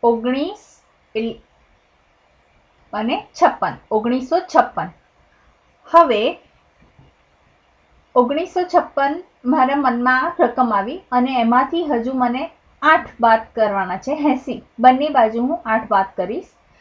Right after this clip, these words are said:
તો શું જવાબ મળશે? અહીં એકસો પંચાણુંમાંથી આઠ બાદ કરવાના રહેશે, એટલે કે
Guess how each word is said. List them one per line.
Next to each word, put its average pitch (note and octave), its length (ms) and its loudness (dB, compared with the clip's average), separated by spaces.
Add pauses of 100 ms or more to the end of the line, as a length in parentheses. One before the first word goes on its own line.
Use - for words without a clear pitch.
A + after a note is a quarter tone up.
(540)
તો D#4+ 420 4 (840)
શું C#4+ 140 -6
જવાબ C#4 320 4
મળશે? D4 520 0 (560)
અહીં C#4+ 420 -2 (280)
એકસો B3+ 400 -2
પંચાણુંમાંથી C#4+ 840 0
આઠ A3+ 240 0
બાદ A3 260 2
કરવાના G3+ 400 -2
રહેશે, G3+ 480 -6
એટલે C4 300 -6
કે D4 180 -4